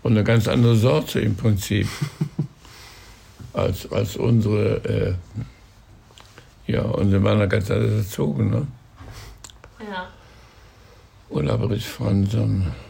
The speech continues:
Speaker 3: Und hast du, ähm, sonst noch Reisen gemacht? Bist du irgendwo mal ganz weit hinweg geflogen oder so? Nee.
Speaker 1: Muss man nachdenken, du. <laughs> Nee, und ich nicht.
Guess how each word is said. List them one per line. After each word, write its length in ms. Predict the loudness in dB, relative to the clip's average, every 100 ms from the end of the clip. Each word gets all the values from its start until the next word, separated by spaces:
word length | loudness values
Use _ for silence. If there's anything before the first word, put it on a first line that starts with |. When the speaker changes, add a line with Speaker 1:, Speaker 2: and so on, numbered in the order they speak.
| -20 -18 -12
Speaker 3:
Und 140 | -4
hast 240 | -4 -4
du, 40 | -10
ähm, 440 | -10 -6 -6 -6 -4
sonst 280 | -4 -4 -6
noch 200 | -6 0
Reisen 420 | 0 0 -4 -6
gemacht? 320 | -4 -4 -4 -8
Bist 200 | -6 -4
du 40 |
irgendwo 320 | -4 -4 -4
mal 160 | -4 -4
ganz 260 | -6 -8 -6
weit 320 | -6 -8 -14 -12
hinweg 480 | -6 -4 -4 -6 -10
geflogen 680 | -12 -12 -8 -6 -4 -6 -10
oder 220 | -10 -10
so? 240 | -10 -10 -12 -20 -20 -20 -20 -20 -20 -20 -20 -20 -20 -20 -20 -20 -20 -20 -20 -14
Nee. 180 | -12 -14 -18 -20 -12 -6
Speaker 1:
Muss 280 | -2 -2
man 120 | -2 -2
nachdenken, 560 | -2 -4 -2 2 4
du. 200 | 4 2 -2
<laughs> 640 | -6 -6 -18 -20 -8 -8 -8 -18 -20 -18 -18 -18 -20 -18 -20 -20 -20 -20 -20 -18 -2
Nee, 340 | 0 4 4
und 280 | 4 2 2
ich 220 | 0 0
nicht. 340 | -2 -2 -4